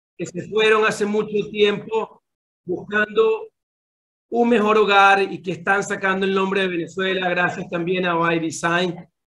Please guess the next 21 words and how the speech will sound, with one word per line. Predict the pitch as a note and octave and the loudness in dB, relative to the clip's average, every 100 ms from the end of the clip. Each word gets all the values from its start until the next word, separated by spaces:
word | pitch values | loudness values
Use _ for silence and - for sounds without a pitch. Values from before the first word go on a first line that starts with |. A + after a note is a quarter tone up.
| _ _ _ _ | _ _ _ _
Para | E3+ E3+ | -2 0
mí | F#3+ G3+ | 2 4
es | |
un | F#3+ F#3+ | 2 2
placer | G3 - G3 G3 G3 - _ _ _ _ _ _ _ _ - | -2 -2 -2 -2 -4 -10 _ _ _ _ _ _ _ _ -4
poder | E3+ F3 | -2 -2
estar | - F#3 | -4 -6
acá. | F3 F#3+ F3+ F3 | -2 2 4 2
Quiero | F#3 | 0
agradecer | F#3+ F3+ E3 F#3+ F3+ F3+ - - _ _ _ _ - | 0 0 0 0 2 0 -6 -20 _ _ _ _ -14
a | D3 | -4
todas | F#3 F#3+ | 0 0
aquellas | F#3+ F#3 | 2 0
personas | F3 E3 F3+ F3+ | -2 -4 -2 -2
que | F#3+ | -4
han | F3 | -6
formado | F3+ F3 F3+ F3 | -2 0 0 2
parte | F#3 F3 F#3 | 0 0 -2
de | E3+ | -2
mi | D#3+ | -4
equipo, | C#3+ F3 E3+ F#3 | -2 -4 -4 -8